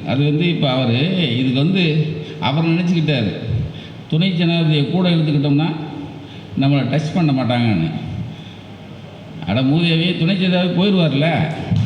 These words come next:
போயிடுவார். போன பிறகு இருக்குடி உனக்கு, போன பிறகு.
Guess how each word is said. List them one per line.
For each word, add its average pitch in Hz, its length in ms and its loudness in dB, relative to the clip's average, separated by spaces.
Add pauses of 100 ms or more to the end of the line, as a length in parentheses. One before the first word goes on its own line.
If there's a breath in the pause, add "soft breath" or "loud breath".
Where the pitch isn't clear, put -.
(920)
போயிடுவார். 175 440 2 (1120)
போன 262 300 2 (200)
பிறகு 240 380 2
இருக்குடி 190 340 2
உனக்கு, 160 720 2
போன 196 340 0
பிறகு. 151 880 0